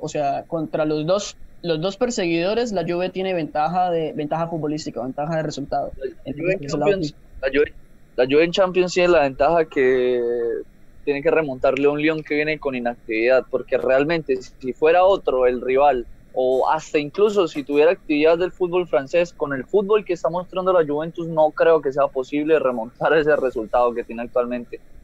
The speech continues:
Speaker 2: La Juventus está dependiendo demasiado de las individualidades, y cuando Dybala no entra en funcionamiento con el equipo, no se entiende, o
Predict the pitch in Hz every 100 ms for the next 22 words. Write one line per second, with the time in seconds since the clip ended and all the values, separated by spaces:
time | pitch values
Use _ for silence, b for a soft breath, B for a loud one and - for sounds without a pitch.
0 | - - - - 131 143 151 190 170 180
1 | 185 185 147 156 180 170 131 - 151 165
2 | 160 139 127 127 120 120 120 117 120 135
3 | 160 143 123 - - 120 135 131 123 123
4 | 120 123 131 156 175 180 - - - -
5 | 147 165 180 185 180 180 185 165 143 143
6 | 127 143 170 160 151 156 - - 127 123
7 | 123 147 143 131 147 151 143 170 170 156
8 | 139 131 123 120 120